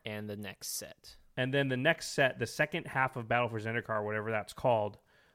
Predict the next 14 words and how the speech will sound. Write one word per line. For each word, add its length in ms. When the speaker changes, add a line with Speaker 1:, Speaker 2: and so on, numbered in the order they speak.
Speaker 2:
will 100
come 220
out. 260
And 220
then 500
after 280
that, 280
Khans 360
and 120
Fate 180
Reforged 500
will 120
fall 260
off. 360